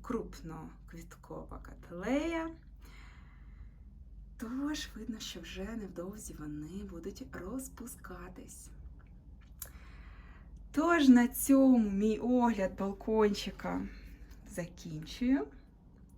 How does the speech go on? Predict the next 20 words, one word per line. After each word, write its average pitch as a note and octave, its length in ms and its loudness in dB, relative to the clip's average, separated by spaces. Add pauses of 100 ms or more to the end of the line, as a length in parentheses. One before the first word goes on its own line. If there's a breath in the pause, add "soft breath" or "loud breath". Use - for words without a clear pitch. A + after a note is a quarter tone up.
(600 loud breath)
Чудового G3 460 -2
вам E3+ 200 -6
всім F3 340 -8
настрою, G3 580 -6 (420)
чудового G#3 600 -4
вам F#3+ 240 -6
сьогодні G3+ 840 -2
дня, F#3+ 520 -4 (140)
не F#3+ 120 0
дивлячись A#3 680 4
на G3+ 100 0
тривогу G#3+ 500 0
за G#3+ 180 0
вікном. G3 600 -4 (1600 loud breath)
Я A#3 120 4
вам A3 140 6
щиро C#4 480 4
бажаю F#3+ 600 -2 (480)
бачити G#3 760 -4 (400)
прекрасне, G3+ 720 -8